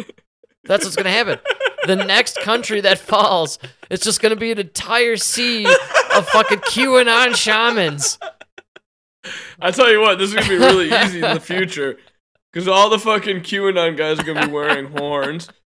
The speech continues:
Speaker 1: and all the fucking super libs are gonna be wearing masks.
Speaker 2: <laughs>
Speaker 1: All of us normals are just gonna be walking in between 'em. You know?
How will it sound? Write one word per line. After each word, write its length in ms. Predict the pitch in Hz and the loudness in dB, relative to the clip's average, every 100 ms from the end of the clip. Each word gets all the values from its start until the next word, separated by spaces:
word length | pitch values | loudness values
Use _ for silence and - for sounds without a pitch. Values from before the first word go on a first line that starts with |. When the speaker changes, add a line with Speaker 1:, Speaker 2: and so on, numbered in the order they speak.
| _ - | _ -4
Speaker 1:
and 100 | 165 | 2
all 100 | 180 | 2
the 100 | 190 | 0
fucking 460 | 185 208 175 180 170 | 0 0 2 -4 -4
super 420 | - 196 175 170 | -10 -10 -6 -6
libs 360 | 156 160 151 | -2 -4 -4
are 60 | 147 | -8
gonna 220 | 143 147 | -8 -8
be 140 | 147 147 | -8 -6
wearing 360 | 143 147 139 | -4 -4 -6
masks. 640 | 131 147 160 139 147 - - - | -6 -4 -4 -6 -8 -8 -8 -6
Speaker 2:
<laughs> 1500 | 262 - - 233 _ - - _ - - _ - _ _ _ | -6 -6 -12 -12 _ -14 -14 _ -16 -16 _ -20 _ _ _
Speaker 1:
All 200 | 190 208 | 0 0
of 100 | 208 | -2
us 140 | 196 | -2
normals 460 | 196 214 233 190 170 | 0 0 0 -2 -4
are 80 | |
just 120 | 180 170 | -8 -6
gonna 120 | 165 | -6
be 40 | 151 | -4
walking 320 | 175 175 175 | -4 -4 -8
in 100 | 175 | -6
between 380 | 165 185 202 208 | -8 -8 -8 -8
'em. 180 | 123 _ _ - - 349 - 330 320 _ 294 - - - _ _ _ _ _ _ _ _ - | -12 _ _ -20 -10 -10 -6 -8 -8 _ -12 -12 -20 -20 _ _ _ _ _ _ _ _ -8
You 140 | 156 | -4
know? 260 | 170 185 | -2 -2